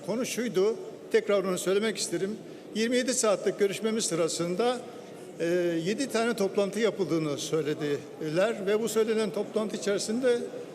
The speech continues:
e, komisyon başkanımız olmadığını söyledi ama toplantı yapılmış olması bizim açımızdan şuydu,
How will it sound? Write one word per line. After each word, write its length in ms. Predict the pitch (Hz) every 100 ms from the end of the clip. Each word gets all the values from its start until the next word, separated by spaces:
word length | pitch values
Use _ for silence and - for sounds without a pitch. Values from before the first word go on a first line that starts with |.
| -
e, 280 | 175 175 170
komisyon 400 | 202 185 226 220
başkanımız 400 | 196 - 208 240
olmadığını 500 | 220 220 226 156 156
söyledi 300 | - 143 185
ama 220 | 254 214
toplantı 480 | 180 190 220 220 254
yapılmış 460 | 277 190 240 269 208
olması 360 | 214 202 -
bizim 160 | 190 254
açımızdan 440 | 214 170 143 151
şuydu, 520 | - 220 262 220 233